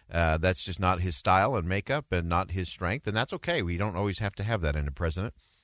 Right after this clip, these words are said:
Uh, this was a very straightforward speech, uh, delivered, I think, as,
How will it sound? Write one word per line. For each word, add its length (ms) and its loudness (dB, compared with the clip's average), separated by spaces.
Uh, 160 -2
this 160 -2
was 140 0
a 20 2
very 220 2
straightforward 720 0
speech, 420 -4
uh, 180 0
delivered, 440 4
I 140 4
think, 240 -4
as, 260 0